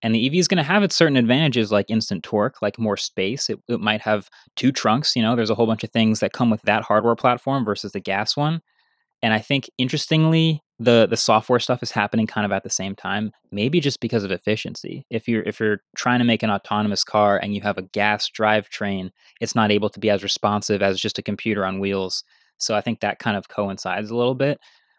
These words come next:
But I always talk about this one thing when I make these E V reviews, which is what are the, we're so early with E Vs, what are the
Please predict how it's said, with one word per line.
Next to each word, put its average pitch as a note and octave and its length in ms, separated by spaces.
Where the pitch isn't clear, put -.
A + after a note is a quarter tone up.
But G#2 360
I G#2+ 140
always C3+ 220
talk D#3+ 140
about D3+ 180
this - 160
one A#2 160
thing A#2 180
when A2 100
I G#2 60
make G#2 240
these G2+ 180
E G#2+ 140
V A#2 160
reviews, F#2+ 400
which - 160
is F#2 220
what G#2+ 180
are F3+ 120
the, D#3+ 180
we're B2+ 180
so D#3 260
early B2+ 220
with A2+ 160
E A2 120
Vs, A2 340
what A#2+ 80
are D3+ 80
the D#3 180